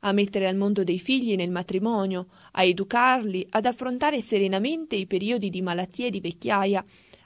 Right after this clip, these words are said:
ad accedere alla cultura, ad associarsi con altri cittadini per scopi leciti e in primo luogo a conoscere e ad amare Dio con piena libertà.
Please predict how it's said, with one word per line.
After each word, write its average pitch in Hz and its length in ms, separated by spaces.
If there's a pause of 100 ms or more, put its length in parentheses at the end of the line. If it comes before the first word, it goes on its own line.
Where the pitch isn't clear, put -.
ad 277 120
accedere 277 600 (180)
alla 214 260
cultura, 202 680 (160)
ad 190 180
associarsi 202 720
con 196 180
altri 196 380
cittadini 220 520
per - 140
scopi 180 380
leciti 208 580 (220)
e 349 100
in 320 160
primo 339 280
luogo 370 360
a 381 60
conoscere 226 540
e - 20
ad 190 100
amare 269 360
Dio 285 260
con 226 200
piena 262 260
libertà. 196 580